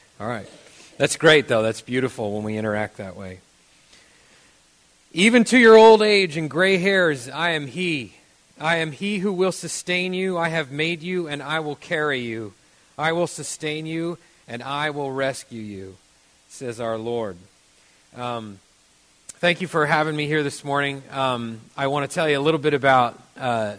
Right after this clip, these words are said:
the Netzer cohort. You hear people talking about that. Uh, that's a collection, a group of pastors from the area, and that extends, uh, also to Jay McCumber's area as well. Like,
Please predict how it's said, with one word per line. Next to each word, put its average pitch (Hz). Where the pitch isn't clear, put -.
the 123
Netzer 131
cohort. 123
You 127
hear 135
people 127
talking 139
about 120
that. 113
Uh, 120
that's 135
a 127
collection, 147
a 127
group 156
of 127
pastors 147
from 135
the 135
area, 123
and 127
that 143
extends, 143
uh, -
also 147
to 127
Jay 139
McCumber's 143
area 120
as 110
well. 131
Like, 113